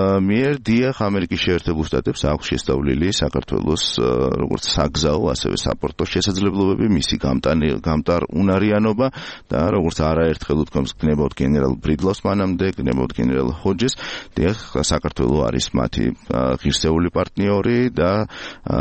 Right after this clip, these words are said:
მიზნათაც არის სწორედ ის, რომ თუ კი ღმერთმა დაიფაროს, რაღაცა გართულება მოხდა, რა დროში შეძლებენ პარტნიორები საქართველოს დახმარებას. რა იგულისხმება ამ კონკრეტულ დახმარებაში, ეხა მათ არ დაუკონკრეტებიათ, თუმცა ის, რომ შე-,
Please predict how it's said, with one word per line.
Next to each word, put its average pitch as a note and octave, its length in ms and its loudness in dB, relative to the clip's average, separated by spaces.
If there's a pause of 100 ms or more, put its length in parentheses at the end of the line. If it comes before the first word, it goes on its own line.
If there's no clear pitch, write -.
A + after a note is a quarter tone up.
(100)
მიზნათაც D2+ 800 2
არის C#2 260 0
სწორედ C#2 320 0
ის, - 160 -2
რომ A2+ 180 0 (240)
თუ - 180 0
კი C#2+ 120 0
ღმერთმა C2+ 380 0
დაიფაროს, C2+ 420 0
რაღაცა C2 380 0
გართულება B1+ 540 0
მოხდა, D2+ 320 2
რა F2 260 2 (180)
დროში D#2 580 0 (140)
შეძლებენ D2 800 0
პარტნიორები C2 640 -2
საქართველოს - 640 -4 (280)
დახმარებას. G1+ 720 -2 (420)
რა - 180 0
იგულისხმება D2+ 600 2
ამ C#2 140 0
კონკრეტულ D2 440 -2
დახმარებაში, D#2+ 720 0
ეხა C#2+ 260 -2
მათ B1+ 420 -2
არ G#1+ 180 0
დაუკონკრეტებიათ, A#1 920 -2
თუმცა - 300 -4
ის, - 160 -2
რომ - 200 -2
შე-, D2 300 0